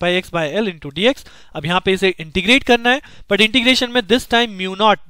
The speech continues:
जो ये हमें mu naught दिया, this is initial temperature, this is not a function of x, this is a constant value। So this can be written as twice of mu naught by L, और इंटीग्रेशन जो होगा वो केवल होगा sin of n pi x by L का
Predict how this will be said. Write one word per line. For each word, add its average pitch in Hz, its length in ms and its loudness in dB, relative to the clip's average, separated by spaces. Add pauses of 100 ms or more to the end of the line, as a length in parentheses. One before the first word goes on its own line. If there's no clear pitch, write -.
जो 175 140 -4
ये 196 80 0
हमें 185 260 -4
mu 175 160 -8
naught 202 200 0
दिया, 196 160 2
this 190 200 -4
is 170 140 -8
initial 180 340 -2
temperature, 165 480 0 (300)
this 190 160 -4
is 180 180 -6
not 269 220 4
a - 80 0
function 233 360 -2
of - 80 -6 (140)
x, 202 160 -8
this 156 160 -8
is 214 100 2
a - 20 -16 (100)
constant 185 420 -4
value। 143 240 0 (320)
So 175 200 -6
this 262 200 0
can 226 160 0
be 233 80 2
written 208 240 -2
as 220 180 -10
twice 202 340 0 (100)
of - 120 -8
mu 196 240 -10
naught 185 240 -6
by 143 100 -4 (260)
L, 208 120 4 (320)
और 240 120 2 (100)
इंटीग्रेशन 262 580 -2
जो 202 60 0
होगा 208 180 0
वो 202 160 -2
केवल 185 220 -2
होगा 180 220 -2 (100)
sin 190 440 -4 (120)
of - 160 -12 (160)
n 214 120 -14 (140)
pi 170 100 -2 (260)
x - 220 -20
by 170 120 0 (500)
L 170 180 0 (100)
का 131 80 -8